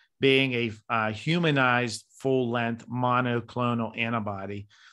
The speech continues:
And that's why if you look at the end here, it says mab. That's what it stands for, monoclonal antibody.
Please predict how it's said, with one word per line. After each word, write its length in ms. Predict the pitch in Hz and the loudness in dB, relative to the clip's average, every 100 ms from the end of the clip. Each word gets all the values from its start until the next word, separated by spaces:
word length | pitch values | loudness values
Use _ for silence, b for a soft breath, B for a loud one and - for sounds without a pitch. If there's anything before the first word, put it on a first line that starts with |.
| b - | b -4
And 100 | 139 | 2
that's 240 | 180 - | 2 2
why 260 | 165 170 156 | 2 2 4
if 140 | 143 143 | 2 0
you 100 | 139 | 0
look 460 | 131 139 151 - - | 2 2 0 -2 -6
at 400 | 135 123 120 120 _ _ _ | -4 -2 -4 -6 _ _ _
the 260 | - 123 127 | -6 -6 -2
end 340 | 139 139 147 135 | 0 0 0 -2
here, 420 | - 127 113 110 | -4 -2 0 -2
it 200 | 113 110 | -2 -6
says 400 | - 120 113 110 | -4 -2 -2 -4
mab. 800 | 120 120 127 131 123 110 107 123 107 - | -6 -2 0 2 0 0 -2 -4 -10 -6
That's 260 | 123 117 | -6 -4
what 140 | - 123 | -2 0
it 140 | 120 | 0
stands 500 | - - 123 123 120 | -4 -4 -2 -2 -6
for, 180 | - 107 | -6 -4
monoclonal 920 | 107 113 117 117 113 - 120 117 110 117 | -2 -2 -2 -4 -4 -4 -2 -2 -4 -4
antibody. 760 | 120 120 113 110 110 107 104 | -4 -2 -2 -2 -2 -4 -8